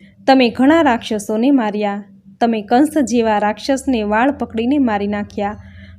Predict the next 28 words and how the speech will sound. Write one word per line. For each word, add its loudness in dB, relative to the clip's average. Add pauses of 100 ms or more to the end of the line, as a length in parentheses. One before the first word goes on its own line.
કંસ 4
તેના 0
માતા 0
પિતાને -2
જેલમાંથી 0
મુક્ત -4
કર્યા. 0 (520)
તમે 4
તો 0
ઉગ્રસેને 0
જ -4
તેના -2
રાજ્યની 0
ગાદી 0
મેળવી 0
હતી. -6 (640)
તમે 6
માતા 6
દેવકીના 4
છ -2 (100)
મૃત 0
પુત્રોને -2
લાવ્યા 2 (400)
અને 4
તેમને 0
દુઃખમાંથી -2
મુક્ત -4
કર્યા. -4